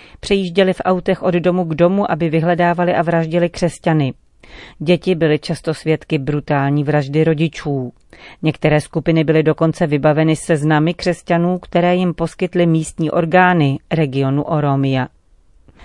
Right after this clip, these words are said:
Se zvláštní horlivostí vyhledávali zejména lidi aktivně zapojené do života církve.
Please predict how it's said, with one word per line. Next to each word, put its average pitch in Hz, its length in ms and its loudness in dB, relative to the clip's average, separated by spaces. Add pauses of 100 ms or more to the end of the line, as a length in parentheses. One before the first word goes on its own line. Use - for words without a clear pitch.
(160)
Se 175 160 -2
zvláštní 156 520 0
horlivostí 160 760 0
vyhledávali 160 640 0
zejména 170 480 0
lidi 165 320 0
aktivně 175 560 -4
zapojené 151 580 -2
do 147 120 -2
života 143 380 -2
církve. 143 580 -6